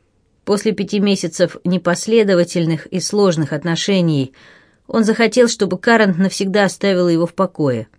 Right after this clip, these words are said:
и сделал все возможное, чтобы исчезнуть с ее радара без следа. Но несмотря на то, что он уже вытеснил Карен Перуччи из своей памяти –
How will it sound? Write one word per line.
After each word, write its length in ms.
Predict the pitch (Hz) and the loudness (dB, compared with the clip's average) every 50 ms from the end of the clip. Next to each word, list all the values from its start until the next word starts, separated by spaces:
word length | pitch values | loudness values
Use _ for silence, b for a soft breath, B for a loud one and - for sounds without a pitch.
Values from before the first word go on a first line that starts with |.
| _ _ _ _ _ _ _ _ | _ _ _ _ _ _ _ _
и 140 | - - 185 | -6 -4 -4
сделал 360 | 170 160 175 196 196 180 170 | -2 0 2 4 6 6 4
все 220 | 160 - - 196 180 | 4 2 0 0 0
возможное, 680 | 160 147 143 151 180 185 190 190 165 147 147 127 110 117 | 0 0 0 0 0 0 0 0 0 -2 -2 -2 -4 -6
чтобы 400 | - - - 180 165 156 165 - | -8 -6 -4 -2 -2 -2 -2 -4
исчезнуть 580 | - 165 - - - 214 208 196 175 175 160 - | -4 -6 -6 -2 0 0 0 2 0 -2 -2 -4
с 100 | - - | -4 -2
ее 160 | 160 165 175 | 0 2 2
радара 420 | 165 151 139 143 147 156 156 151 | 2 2 0 0 0 0 0 0
без 180 | 139 135 143 - | -2 -2 -4 -8
следа. 440 | - - 160 151 143 135 120 104 - _ _ _ _ _ _ _ _ _ _ _ _ _ _ _ _ _ _ _ _ _ _ - | -6 -6 -4 -4 -4 -4 -6 -6 -8 _ _ _ _ _ _ _ _ _ _ _ _ _ _ _ _ _ _ _ _ _ _ -8
Но 140 | 143 180 | -4 -2
несмотря 500 | 190 208 196 - - 220 214 196 208 214 | -2 -2 -2 0 0 0 0 2 2 2
на 160 | 208 202 196 190 | 2 2 0 0
то, 320 | 196 - 208 202 160 139 | 2 2 2 4 2 2
что 240 | - - - - 190 | -2 -6 -4 -2 0
он 80 | 180 | 0
уже 220 | 180 170 160 170 175 | 0 0 0 0 0
вытеснил 580 | 175 196 240 226 - 170 151 - - 165 165 | 2 2 0 0 0 -2 -2 -2 -2 -2 -2
Карен 340 | 151 - 196 180 165 160 151 | -2 -2 -2 0 0 0 -2
Перуччи 360 | 143 185 180 180 180 165 - | -2 -2 -2 -2 -2 -2 -4
из 100 | 165 147 | -6 -6
своей 220 | - 151 143 135 135 | -4 -2 -2 -2 -2
памяти – 560 | 135 - 196 190 175 156 147 - - - - | -2 -2 0 0 0 -2 -4 -6 -10 -12 -14